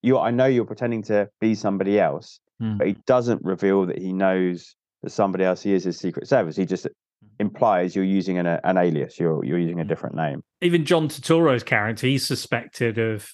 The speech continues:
Speaker 2: of
Speaker 1: Yeah.
Speaker 2: going off with the money.
Speaker 1: Yeah.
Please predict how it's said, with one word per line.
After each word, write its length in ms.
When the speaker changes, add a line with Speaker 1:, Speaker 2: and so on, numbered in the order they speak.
Speaker 2:
of 500
Speaker 1:
Yeah. 160
Speaker 2:
going 240
off 160
with 80
the 60
money. 500
Speaker 1:
Yeah. 180